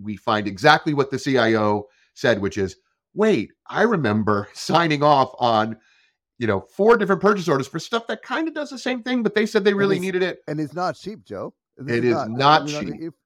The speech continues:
Speaker 2: is, eff-, infrastructure is very costly.
Speaker 1: So we're, we're brought in to egg, to provide that, you know, out-, outside set of eyes to,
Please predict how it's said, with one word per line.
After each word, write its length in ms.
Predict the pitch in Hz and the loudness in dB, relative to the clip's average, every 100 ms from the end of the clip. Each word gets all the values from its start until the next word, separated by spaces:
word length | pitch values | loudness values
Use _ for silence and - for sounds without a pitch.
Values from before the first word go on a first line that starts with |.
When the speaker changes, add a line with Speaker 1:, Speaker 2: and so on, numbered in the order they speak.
| _ _ | _ _
Speaker 2:
is, 240 | 135 139 - | -18 -18 -14
eff-, 240 | 143 - | -14 -12
infrastructure 580 | 147 147 151 151 - 120 | -14 -14 -12 -12 -10 -12
is 120 | 95 | -14
very 420 | 95 120 165 98 | -10 -6 -4 -6
costly. 560 | 85 98 87 - 80 95 _ _ - | -8 -10 -10 -14 -20 -20 _ _ -12
Speaker 1:
So 200 | - 156 | -6 -4
we're, 420 | 147 131 160 180 | -6 -6 2 2
we're 300 | 135 160 175 | 4 2 2
brought 580 | 123 120 151 196 180 123 | -2 -4 0 2 0 -2
in 640 | 156 180 98 85 87 85 _ _ _ _ | -2 0 0 -2 -10 -18 _ _ _ _
to 720 | - 127 120 120 117 113 113 _ | -8 -4 -2 -2 -2 -2 -4 _
egg, 320 | 117 131 107 98 _ - | 0 0 -2 -10 _ -12
to 180 | 131 | -12
provide 680 | - 123 107 117 131 120 113 | -8 -4 0 4 4 2 0
that, 340 | 117 113 107 - | 2 2 0 -6
you 80 | 107 | -6
know, 160 | 95 92 | -4 -2
out-, 220 | 104 117 | 0 2
outside 480 | 107 120 - 127 113 | 2 0 0 -2 0
set 120 | 123 | -2
of 120 | 104 | 0
eyes 300 | 107 107 98 | 2 2 0
to, 440 | - 110 101 95 | -8 -10 -8 -8